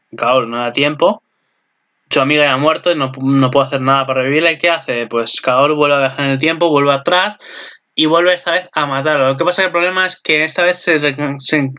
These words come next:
reencarna, eh, me trabo, en Takesaki. Takesaki se llama el, bueno, el presidente de la compañía de S M T. Takesaki creo que se llamaba, no es mucho caso, que siempre se me olvida el nombre del presidente. Takesaki estaba bien.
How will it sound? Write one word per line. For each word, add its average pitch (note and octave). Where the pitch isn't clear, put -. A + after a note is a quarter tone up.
reencarna, D#3+
eh, B2+
me C#3
trabo, C#3
en C#3
Takesaki. D3+
Takesaki -
se D#3
llama C#3
el, C3
bueno, B2+
el G#2+
presidente C3+
de B2+
la B2
compañía C3
de C3+
S C3+
M A#2+
T. D3
Takesaki A#2+
creo A#2
que -
se A#2+
llamaba, B2
no A#2+
es A#2
mucho A#2+
caso, C3+
que C3+
siempre A#2+
se B2
me B2
olvida B2+
el B2+
nombre B2+
del B2
presidente. F3
Takesaki B2
estaba A#2
bien. A2